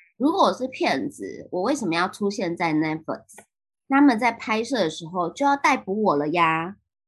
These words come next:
然后你们这些女人应该要说出真相吧。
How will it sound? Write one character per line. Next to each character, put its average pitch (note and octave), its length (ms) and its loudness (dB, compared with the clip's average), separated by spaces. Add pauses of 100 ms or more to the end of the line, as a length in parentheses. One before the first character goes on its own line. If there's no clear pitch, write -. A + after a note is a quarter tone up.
(120)
然 F3 100 -6
后 F#3 400 4 (280)
你 G3+ 80 0
们 A3 100 2
这 E4+ 80 0
些 F4+ 160 2
女 C#4+ 200 4
人 D#3 360 2
应 B3 80 2
该 D#4 100 2
要 D#4 120 4
说 D4 180 -2
出 C#4+ 140 0
真 C#4 260 2
相 G3+ 360 -2
吧。 D#2+ 340 -8